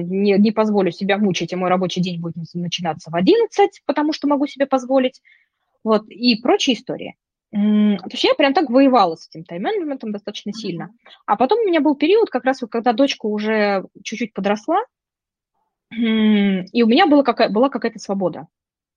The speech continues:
Speaker 1: И я себе разрешила, вот, э, ну, у меня был фриланс, я могла делать свою работу тогда, когда я хочу. И я себе разрешила вот ровно делать все, что я хочу. Не хочу работать — не работаю. Хочу работать — работаю.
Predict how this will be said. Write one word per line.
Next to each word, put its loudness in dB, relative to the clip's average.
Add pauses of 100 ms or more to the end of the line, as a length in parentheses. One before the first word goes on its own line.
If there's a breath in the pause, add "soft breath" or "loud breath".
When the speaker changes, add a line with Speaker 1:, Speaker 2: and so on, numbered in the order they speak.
(440 soft breath)
Speaker 1:
И 2
я 4
себе 2
разрешила, -2 (420)
вот, -12 (140)
э, -4
ну, 0
у 2
меня 0
был 2
фриланс, 0
я 0
могла 0
делать 2
свою -6
работу -4
тогда, -2
когда -8
я -2
хочу. -12 (460 soft breath)
И 0
я 4
себе 2
разрешила 2
вот -4
ровно 0
делать 0
все, -4
что -8
я -6
хочу. -10
Не -2
хочу -2
работать — 0
не -4
работаю. -6 (260)
Хочу -4
работать — 0
работаю. -6